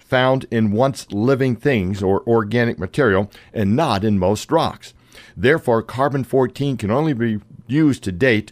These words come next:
once living things and not rocks. We also mentioned that carbon fourteen is unstable. In other words, it radioactively decays into another element, which happens to be nitrogen fourteen.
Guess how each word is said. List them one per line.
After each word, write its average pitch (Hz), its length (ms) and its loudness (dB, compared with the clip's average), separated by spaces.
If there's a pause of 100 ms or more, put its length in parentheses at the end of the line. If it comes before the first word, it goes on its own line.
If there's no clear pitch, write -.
once 120 520 -2
living 107 420 0
things 95 540 -2
and 90 200 -4
not 85 460 -2
rocks. 87 600 -4 (880)
We 85 100 -2
also 104 320 2
mentioned 113 400 0
that 110 160 -2
carbon 123 340 0
fourteen 127 680 -2
is 127 320 0
unstable. 135 760 -2 (720)
In 98 80 -6
other 110 200 2
words, 107 320 0
it 104 180 -4
radioactively 123 1120 -2
decays 104 800 0
into 104 300 -2
another 110 320 2
element, 92 380 0 (240)
which 104 180 -2
happens - 300 -2
to - 80 -14
be 95 260 -4
nitrogen 85 560 -4
fourteen. 110 600 -2